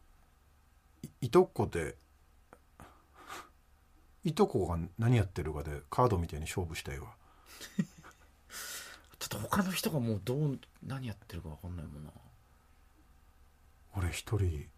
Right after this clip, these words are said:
Speaker 2: うん。
Speaker 1: そのアメリカのロスのお姉ちゃんの
Speaker 2: うん。
Speaker 1: 妹。
Speaker 2: うん。
Speaker 1: 俺より年上のいとこがいんだけど、
Speaker 2: うん。
Speaker 1: もう一人。
Speaker 2: うん。
Speaker 1: そのいとこは、
Speaker 2: うん。
Speaker 1: えー、アメリカの、なんだっけな、砂漠。ネバダ。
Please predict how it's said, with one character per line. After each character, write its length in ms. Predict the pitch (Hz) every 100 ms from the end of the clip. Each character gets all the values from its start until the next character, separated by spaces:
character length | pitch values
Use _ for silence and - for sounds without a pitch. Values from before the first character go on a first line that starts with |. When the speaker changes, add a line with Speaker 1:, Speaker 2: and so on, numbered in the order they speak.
| 101
Speaker 2:
う 40 |
ん。 160 | 92 90 - - - - -
Speaker 1:
そ 120 | 101
の 100 | 98
ア 40 |
メ 80 | 98
リ 100 | 98
カ 140 | 98
の 240 | 92 90 80 - - -
ロ 120 | - 110
ス 140 | -
の 140 | 80
お 40 | 82
姉 180 | 98 92
ち 120 | 92
ゃ 60 | 73
ん 120 | 95
の 140 | 143
Speaker 2:
う 40 | 107
ん。 180 | 90 - - - - - -
Speaker 1:
妹。 600 | 151 139 147 143 - 123 - -
Speaker 2:
う 40 |
ん。 180 | 90 78 - - - - - - - - - - - - - -
Speaker 1:
俺 120 | 135 127
よ 60 |
り 80 | 110
年 220 | 107 -
上 120 | 101
の 140 | 92 85
い 60 |
と 100 | 90
こ 140 | 90 69
が 60 |
い 40 | 78
ん 60 |
だ 80 | 104
け 80 | 92
ど、 80 | 76
Speaker 2:
う 40 |
ん。 40 | 71
Speaker 1:
も 80 |
う 20 | 71
一 180 | -
人。 180 | 76 78 -
Speaker 2:
う 20 |
ん。 160 | 101 80 - - - - - - -
Speaker 1:
そ 180 | -
の 140 | 139 156
い 60 |
と 100 | 156
こ 200 | 143 73
は、 160 | 80 78
Speaker 2:
う 60 | 98
ん。 200 | 87 - - - - - - - - - - - - -
Speaker 1:
え 880 | 92 90 85 85 85 82 82 80 80
ー、 100 | -
ア 40 | 101
メ 120 | 113
リ 100 | 113
カ 140 | 110
の、 200 | 110 107
な 100 | 87
ん 40 | 101
だ 60 |
っ 20 |
け 100 | 90
な、 100 | 76
砂 160 | - -
漠。 320 | 90 90 - - -
ネ 180 | 131
バ 160 | 175 220
ダ。 200 | 104 -